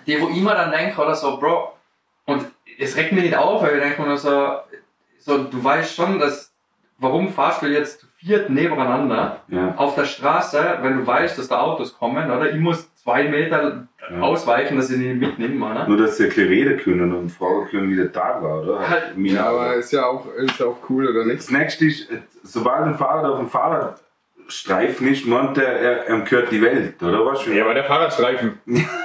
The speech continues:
Speaker 2: Ja, na, aber was
Speaker 3: Ja, ich bin auf dem Fahrradstreifen gefahren,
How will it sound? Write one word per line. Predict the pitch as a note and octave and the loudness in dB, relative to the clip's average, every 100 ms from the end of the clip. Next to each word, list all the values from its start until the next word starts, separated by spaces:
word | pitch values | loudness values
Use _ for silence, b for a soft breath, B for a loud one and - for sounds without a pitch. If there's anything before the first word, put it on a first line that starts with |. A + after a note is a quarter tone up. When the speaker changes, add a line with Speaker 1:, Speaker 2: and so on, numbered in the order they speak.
| - | 0
Speaker 2:
Ja, | D3+ A3+ - - - - B2 C3+ | 2 2 2 2 2 2 2 2
na, | - | 2
aber | - - B2 - | 2 0 0 0
was | C#3 | 0
Speaker 3:
Ja, | G3+ | 0
ich | A3+ | 2
bin | B3+ | 2
auf | A#3+ | 2
dem | F#3 | 0
Fahrradstreifen | F3+ A#3 - F3+ G#3 A3+ | 0 -2 -4 -4 -2 0
gefahren, | G#3+ F#3 F#3+ A3+ | -2 0 0 -2